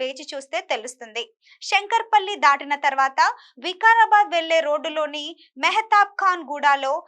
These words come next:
సండే మార్నింగ్ అంటూ యాభై ఒక్క ఎకరాల్లో నూట ఎనభై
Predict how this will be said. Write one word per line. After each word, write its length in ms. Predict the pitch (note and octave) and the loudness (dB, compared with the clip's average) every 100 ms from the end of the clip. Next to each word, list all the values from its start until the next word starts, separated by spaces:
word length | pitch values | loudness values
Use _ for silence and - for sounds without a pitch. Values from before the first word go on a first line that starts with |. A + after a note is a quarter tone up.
| _ - F#4+ | _ -2 0
సండే 340 | F#4 G4 G#4 G4 | 0 0 -2 4
మార్నింగ్ 200 | D#4+ D#4 D#4 E4+ C#4 | 6 6 2 -4 -4
అంటూ 240 | C#4 C4+ D4 F4+ A#3 C4+ | -4 -8 -10 -10 0 2
యాభై 340 | C#4 D#4 F4+ E4+ | 2 2 0 0
ఒక్క 140 | C#4+ D4+ - C4 | -4 -6 -6 -10
ఎకరాల్లో 560 | C4 G4 F#4+ E4 D#4 D4 D4 _ B3+ | -4 0 0 0 -2 -4 -6 _ -10
నూట 240 | F4 G4+ G4 F#4 F4 | -8 0 0 0 -2
ఎనభై 220 | D#4+ | -4